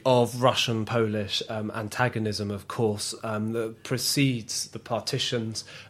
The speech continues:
um, and was very evident, uh, during the nineteenth century. Um, I mean, in some ways, Russia itself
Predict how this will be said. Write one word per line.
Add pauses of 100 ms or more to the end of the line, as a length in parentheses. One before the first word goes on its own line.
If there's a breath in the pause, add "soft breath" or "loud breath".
(100)
um,
and
was
very
evident,
uh,
during
the
nineteenth
century. (380 loud breath)
Um,
I
mean,
in
some
ways, (400 loud breath)
Russia
itself